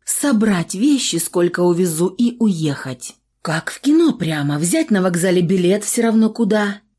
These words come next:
сесть в поезд и вперед в другую жизнь. А потом...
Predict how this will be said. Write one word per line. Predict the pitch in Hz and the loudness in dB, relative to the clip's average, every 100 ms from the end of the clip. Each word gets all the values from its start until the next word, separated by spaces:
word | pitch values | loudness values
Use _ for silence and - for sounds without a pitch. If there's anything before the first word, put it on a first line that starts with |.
| _ | _
сесть | - 277 226 180 - | -4 0 0 0 -6
в | - | -8
поезд | - 294 170 165 - - | 0 2 2 -2 -6 0
и | 320 | 0
вперед | - - 202 180 151 143 | -2 -4 0 0 0 -4
в | |
другую | 156 175 180 180 160 | -2 0 2 2 2
жизнь. | 156 139 123 135 139 _ _ | -2 -2 -4 -8 -10 _ _
А | 160 180 | -6 -2
потом... | 165 156 302 277 175 147 | -4 0 2 2 2 -2